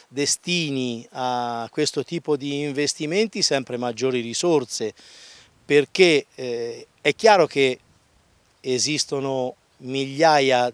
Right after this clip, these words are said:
di, eh, di, di, di, di altri canali su cui sarebbe necessario investire, ma questo tipo di investimenti è da ora in avanti, io credo, assoluto.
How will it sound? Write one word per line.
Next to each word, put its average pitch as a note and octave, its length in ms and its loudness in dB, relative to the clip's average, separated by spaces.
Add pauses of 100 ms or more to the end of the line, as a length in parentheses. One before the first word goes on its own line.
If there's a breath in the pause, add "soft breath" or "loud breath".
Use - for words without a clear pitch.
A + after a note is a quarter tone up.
(140)
di, A#2 840 -8 (600 soft breath)
eh, A#2 1120 -2
di, B2+ 240 -12
di, C3 280 -8
di, C3+ 180 -8
di C#3 160 0
altri C3+ 720 0 (120)
canali C#3 480 0
su B2+ 180 -6
cui C3+ 420 -4 (220 loud breath)
sarebbe C3 460 0
necessario C3+ 680 2
investire, B2 680 -4 (400 loud breath)
ma D#3 320 0
questo G3+ 500 4
tipo C#3+ 640 0
di D#3 260 -2
investimenti D#3 1040 0 (500 soft breath)
è E3 240 6
da C#3+ 200 4
ora E3 220 6
in D#3 140 0
avanti, D#3 840 0
io D3+ 240 0
credo, C#3+ 480 0
assoluto. B2+ 800 -4